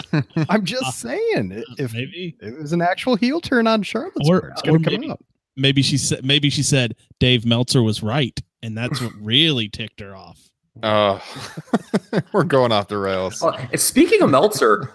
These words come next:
Speaker 4: I don't know if you guys checked out, he, he did his, like, live report of the show. He, like,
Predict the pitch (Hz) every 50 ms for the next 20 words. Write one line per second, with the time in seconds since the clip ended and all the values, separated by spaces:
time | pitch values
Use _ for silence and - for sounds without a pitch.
0 | - - 131 165 196 208 202 202 - 175 151 147 139 - - - 139 135 - 147
1 | 127 110 - - - 135 127 - 127 135 127 123 110 107 101 - - - _ _
2 | 110 107 98 - 110 107 107 107 104 104 104 - 113 113 110 104 98 - - 107
3 | 104 110 143 160 160 - _ _ _ - 226 247 220 247 196 127 -